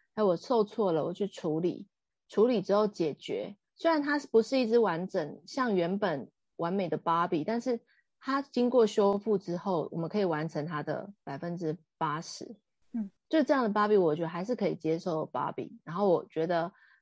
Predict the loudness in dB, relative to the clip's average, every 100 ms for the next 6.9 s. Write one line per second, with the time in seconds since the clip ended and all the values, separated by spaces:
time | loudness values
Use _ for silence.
0 | _ -2 2 4 4 4 2 2 0 0
1 | 0 -2 -2 -6 2 2 2 -4 -4 -2
2 | -2 -2 -2 -2 -6 -8 -2 -2 -2 -8
3 | -8 -18 _ _ -8 -6 2 4 4 0
4 | 0 -2 -2 -2 -2 -2 0 0 0 -2
5 | -2 -2 -4 -6 -8 -6 -2 -2 -2 0
6 | 0 0 0 -4 -6 -8 -4 -6 -6